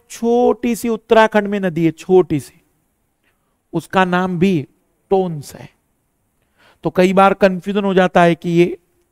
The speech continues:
टोन्स क्या है। जैसे अगर मैं बातचीत करूं, ये वाली जो चेनाब है ना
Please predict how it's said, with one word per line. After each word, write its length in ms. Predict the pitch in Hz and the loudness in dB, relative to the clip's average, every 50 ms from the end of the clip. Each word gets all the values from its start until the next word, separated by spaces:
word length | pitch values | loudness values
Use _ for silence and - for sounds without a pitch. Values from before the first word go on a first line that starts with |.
| _ - | _ 4
टोन्स 380 | 190 185 185 185 175 165 - | 6 6 6 4 0 -6 -4
क्या 180 | - - 156 143 | -2 0 0 0
है। 100 | 139 135 | -2 -2
जैसे 460 | 131 160 170 160 190 196 190 - - _ _ _ _ _ _ _ _ _ _ _ _ _ _ _ - | 0 0 2 4 2 2 2 -2 -8 _ _ _ _ _ _ _ _ _ _ _ _ _ _ _ -2
अगर 180 | 170 175 190 | 0 0 2
मैं 160 | 190 196 196 | 2 2 4
बातचीत 400 | 185 180 185 180 - - 202 190 | 4 4 2 0 -2 -6 -8 -4
करूं, 260 | - - 190 185 190 190 | -2 0 2 2 2 2
ये 120 | 180 185 | 2 2
वाली 260 | 180 185 185 180 185 | 4 2 2 2 0
जो 460 | 165 180 185 185 180 175 175 - _ _ _ _ _ _ _ _ | 2 2 2 4 2 2 -2 -6 _ _ _ _ _ _ _ _
चेनाब 420 | - 196 180 170 185 196 208 190 180 | 0 2 4 4 4 4 4 4 4
है 80 | 170 | 4
ना 260 | 165 202 233 208 143 | 4 2 0 0 -2